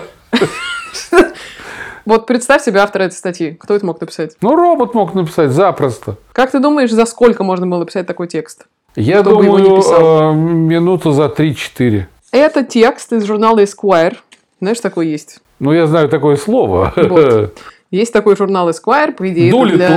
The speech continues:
Speaker 2: Esquire, так представился человек в знаменитой комедии Бернарда Шоу, да.
Speaker 1: Короче, друзья, вы поняли, у нас тут сидит не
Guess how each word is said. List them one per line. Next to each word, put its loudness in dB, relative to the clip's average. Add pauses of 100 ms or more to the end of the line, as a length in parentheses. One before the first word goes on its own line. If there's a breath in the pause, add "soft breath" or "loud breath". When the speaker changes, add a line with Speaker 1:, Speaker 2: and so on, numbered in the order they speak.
(120)
Speaker 2:
Esquire, 0
так -4
представился 0
человек 0
в -10
знаменитой -2
комедии 0
Бернарда 0
Шоу, -4
да. -2
Speaker 1:
Короче, -2
друзья, 0
вы 0
поняли, -4
у -4
нас -6
тут -10
сидит -8
не 0